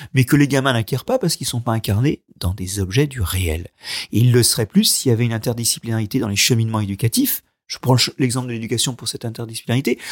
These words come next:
parce que les gamins, euh, dans leur envie de comprendre un point d'histoire, un point d'économie ou un point de,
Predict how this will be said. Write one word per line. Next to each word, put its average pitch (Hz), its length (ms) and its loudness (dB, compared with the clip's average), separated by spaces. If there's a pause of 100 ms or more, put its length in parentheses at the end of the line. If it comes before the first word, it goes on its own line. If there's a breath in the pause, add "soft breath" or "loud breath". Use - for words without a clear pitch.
(200 loud breath)
parce 131 140 2
que - 160 2 (260 soft breath)
les 135 140 4
gamins, 151 340 2 (400 loud breath)
euh, 131 240 4
dans 131 140 4
leur 135 120 4
envie 143 160 4
de 151 60 -4
comprendre 131 340 -4
un 113 60 -2
point 127 160 -4
d'histoire, 127 500 -2
un 110 60 -2
point 123 160 -6
d'économie 123 560 0
ou 113 140 4
un 110 80 2
point 123 300 -2
de, 110 220 -4